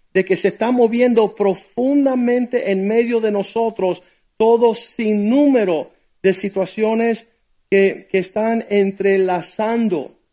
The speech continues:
entrelazando el corazón de nuestros hijos con un mundo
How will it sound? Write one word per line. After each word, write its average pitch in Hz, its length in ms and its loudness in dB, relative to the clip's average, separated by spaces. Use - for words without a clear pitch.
entrelazando 190 640 -2
el 202 80 -2
corazón 208 480 -4
de 214 80 -2
nuestros 180 340 -4
hijos 202 460 -6
con 175 180 -6
un 202 240 -2
mundo 190 560 -2